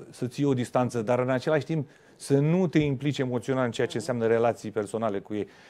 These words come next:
Și eu n-am reușit încă să gestionez foarte bine asta și de cele mai multe ori m-am implicat. Și la fel, din păcate, o fac și la echipa națională. Mă atașez de ei, de oameni, de,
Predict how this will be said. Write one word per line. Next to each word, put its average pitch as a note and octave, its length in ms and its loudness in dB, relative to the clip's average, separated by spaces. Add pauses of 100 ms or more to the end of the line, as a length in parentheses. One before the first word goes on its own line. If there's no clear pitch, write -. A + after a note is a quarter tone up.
Și - 140 -6
eu C#3+ 60 4
n-am F3+ 120 2
reușit D3 400 0
încă A#2 280 -6
să A#2 100 -8
gestionez A2 400 -8
foarte G#2 280 -6
bine G2 180 -8
asta G2+ 180 -12
și G2+ 100 -14
de G#2 60 -8
cele C3+ 200 -4
mai B2 80 -4
multe A#2+ 200 -6
ori A#2 100 -4
m-am A2+ 240 -4 (480)
implicat. A#2 540 -2
Și - 340 -8
la G#2 100 -2
fel, C#3+ 280 -2 (280)
din C3+ 180 -6
păcate, C3 340 -6
o A#2+ 40 -4
fac B2+ 200 -4
și - 60 -18
la A2+ 60 0
echipa A2+ 200 -6
națională. G#2+ 340 -6
Mă A#2 60 0
atașez A#2 420 -4
de G2 120 -6
ei, A2+ 200 -4
de G2 120 -6
oameni, G#2+ 460 -2
de, A2 200 -2